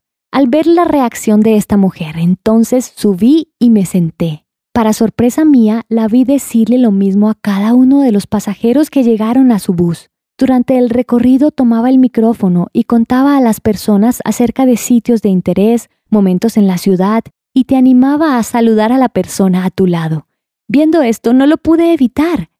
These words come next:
Regresé a la parte delantera del bus y le pregunté, "¿Qué pasa? ¿Por qué haces esto?". Y ella me respondió, "Solo cumplo con mi propósito".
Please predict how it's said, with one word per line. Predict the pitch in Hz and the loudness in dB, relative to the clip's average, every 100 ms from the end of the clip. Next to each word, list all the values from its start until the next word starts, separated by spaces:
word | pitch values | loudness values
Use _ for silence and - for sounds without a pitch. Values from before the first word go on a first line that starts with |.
| - | -6
Regresé | 254 254 262 302 | -2 0 0 0
a | 330 | 0
la | 349 | 0
parte | 269 262 277 | -2 -2 0
delantera | 269 269 240 - 262 285 | 0 0 0 0 0 2
del | 269 240 | 2 2
bus | 208 277 | 0 0
y | 320 | 0
le | 254 | 0
pregunté, | 220 202 196 - 185 190 _ _ - | 0 0 -2 0 -4 -4 _ _ -8
"¿Qué | 233 | -4
pasa? | 285 349 - 165 _ _ | -2 -2 -2 -6 _ _
¿Por | 208 208 | -2 -2
qué | - | 0
haces | 202 208 240 | -2 0 -2
esto?". | 269 277 - 392 _ _ _ _ _ | -2 -4 -6 -12 _ _ _ _ _
Y | - 285 | 0 2
ella | 294 339 | 2 2
me | 302 | 2
respondió, | 247 220 196 180 170 156 - _ _ _ _ | 0 -2 -2 -2 0 -4 -8 _ _ _ _
"Solo | - 285 269 277 - | -4 0 2 0 -2
cumplo | 294 349 285 233 | -4 -2 -2 -2
con | 214 | 0
mi | 202 | 0
propósito". | 196 180 - 175 180 180 - 151 | 0 -2 -4 -4 -4 -6 -8 -12